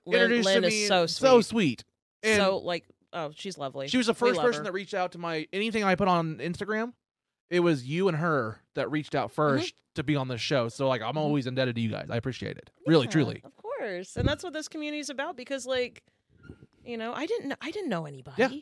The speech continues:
Speaker 1: I didn't know anybody.
Speaker 2: Well, and then
Speaker 1: You know, and, like, that shit's scary. And, like, I creeped on people, and people remember when I was creeping on the
Speaker 2: Yeah.
Speaker 1: mics, and, like, I'm kind of a creepy looking person. I'm like,
Speaker 2: Yeah.
Speaker 1: "Oh yeah, I remember you."
Speaker 2: Um,
Speaker 1: I, I love this. I love this. Um,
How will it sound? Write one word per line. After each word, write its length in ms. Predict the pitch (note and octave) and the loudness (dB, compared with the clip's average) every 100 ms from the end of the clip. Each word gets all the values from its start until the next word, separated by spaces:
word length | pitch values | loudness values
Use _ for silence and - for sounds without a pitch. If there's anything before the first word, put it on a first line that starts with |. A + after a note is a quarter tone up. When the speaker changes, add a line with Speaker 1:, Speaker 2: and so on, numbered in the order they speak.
| _ _ - | _ _ -10
Speaker 1:
I 100 | C4 | -6
didn't 200 | B4 A3 | -4 -4
know 160 | E3 | -4
anybody. 580 | D3 C#3 B2+ B2 F#3 C#4+ _ - | -6 -10 -12 -10 -10 -12 _ 2
Speaker 2:
Well, 160 | D#4 C4+ | 4 4
and 100 | C4+ | 2
then 100 | C4+ | 0
Speaker 1:
You 100 | A#3+ | 2
know, 180 | A#3+ A#3+ | 2 2
and, 140 | B3 | 0
like, 140 | B3+ - | -2 -2
that 180 | C4+ | -6
shit's 260 | - D4+ C#4 | -4 -6 -6
scary. 640 | - C4+ A3+ - F3+ D3+ | -10 -10 -10 -8 -6 -2
And, 120 | E3+ | -2
like, 120 | G3 G3 | -2 -2
I 60 | |
creeped 340 | A3 - C#4 - | -4 -6 -8 -6
on 140 | F#4 | -8
people, 220 | C4 F#3+ E3 | -8 -8 -8
and 60 | |
people 200 | G#3 E4 | -8 -8
remember 320 | C#4 G3+ A3+ C#4 | -6 -4 -4 -4
when 80 | |
I 60 | G3+ | -6
was 100 | E3 | -6
creeping 280 | - G#3 G3 | -8 -10 -8
on 80 | F#3 | -6
the 80 | |
Speaker 2:
Yeah. 180 | E3 G#3 | 0 0
Speaker 1:
mics, 220 | C4 - | 0 -6
and, 100 | F3 | -10
like, 100 | E3+ | -10
I'm 100 | E3+ F3 | -10 -10
kind 240 | D#3+ G#3 | -10 -10
of 60 | A3+ | -12
a 40 | |
creepy 320 | - G3+ G#3 | -14 -14 -10
looking 420 | G3 - E3+ D#3 - _ _ _ _ - | -12 -12 -12 -14 -16 _ _ _ _ -14
person. 320 | D#4 - E3 | -12 -10 -10
I'm 120 | E3 | -6
like, 100 | F3 | -2
Speaker 2:
Yeah. 80 | G3+ | -2
Speaker 1:
"Oh 40 | |
yeah, 140 | A3+ C#4+ | -4 -10
I 60 | |
remember 540 | F#3 A3+ C#4+ A3+ C#4+ E3 | -10 -10 -10 -12 -12 -12
you." 280 | D3 F3+ - | -10 -10 0
Speaker 2:
Um, 280 | F#3+ F#3 F#3 | 4 6 4
Speaker 1:
I, 80 | |
I 20 | A3 | 4
love 220 | A3+ G#3 | 4 2
this. 220 | G#3+ - | -2 -2
I 80 | F3+ | -4
love 200 | G#3 G#3 | 0 0
this. 220 | F#3+ F#3+ F3+ | -2 -8 -6
Um, 400 | F3 D#3+ E3 | -4 -4 -8